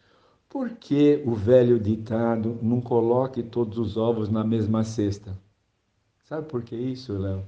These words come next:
Porque como você não conhece exatamente o risco, tá certo?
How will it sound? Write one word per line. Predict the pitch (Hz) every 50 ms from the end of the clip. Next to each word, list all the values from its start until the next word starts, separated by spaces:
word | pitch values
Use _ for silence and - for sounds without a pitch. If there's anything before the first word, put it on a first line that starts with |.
| - _ _ _ _ _ _ _ _ _ _ _ _ _ _ _ _ _
Porque | - 160 160 160 160 156 139 123 117 117 113 - - _ _ _ _
como | - 175 226 214
você | 202 185 170 - - 160
não | 156 143 135 135 - - - _ _ _ _
conhece | - - 127 120 113 120 135 156 175 170 - - 131
exatamente | 123 98 - 143 139 - - 117 117 117 117 117 -
o | 107
risco, | 98 - - - 147 - - - - - - _ _ _ _ _ _ _ _ _ _ _ _
tá | 113
certo? | 98 - 131 131 123 113 113 -